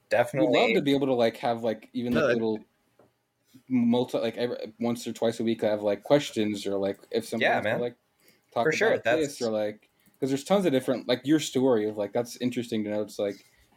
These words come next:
Speaker 3: Yeah.
Speaker 1: where did they find them, or what is, you know, did, did your, yeah, like
Speaker 3: Well,
Speaker 1: you said, like, when your grandparents' house or
Speaker 3: 'cause let's be
Speaker 1: whatever.
Speaker 3: honest,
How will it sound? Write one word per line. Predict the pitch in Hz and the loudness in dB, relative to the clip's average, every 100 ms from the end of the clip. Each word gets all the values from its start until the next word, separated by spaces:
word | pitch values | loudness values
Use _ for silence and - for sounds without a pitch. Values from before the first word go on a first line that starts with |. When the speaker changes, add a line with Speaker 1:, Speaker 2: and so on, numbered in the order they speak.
| _ | _
Speaker 3:
Yeah. | 147 98 | 0 2
Speaker 1:
where | 101 104 | 0 -2
did | 120 | -2
they | 117 123 _ _ | -2 -4 _ _
find | 107 127 123 | -6 -2 0
them, | 98 95 | 0 -2
or | 98 | -2
what | 92 98 104 | -4 -2 -2
is, | 110 - - - - _ _ _ | -2 -4 -12 -16 -18 _ _ _
you | 110 | -4
know, | 101 101 - | -2 -4 -6
did, | 104 98 | -6 -4
did | 101 | -4
your, | 113 120 131 | 0 0 4
yeah, | 214 | 6
like | 196 | 8
Speaker 3:
Well, | 180 | 6
Speaker 1:
you | - | 4
said, | 117 | -2
like, | 101 - | -6 -2
when | 107 | 0
your | 113 | 0
grandparents' | 127 135 135 104 98 | 2 2 2 -2 -4
house | 101 - - | -6 -6 -8
or | - | -10
Speaker 3:
'cause | - 190 | -2 0
let's | 214 | 0
be | 214 | 0
Speaker 1:
whatever. | 160 127 | 2 2
Speaker 3:
honest, | 113 - - | 0 -2 -8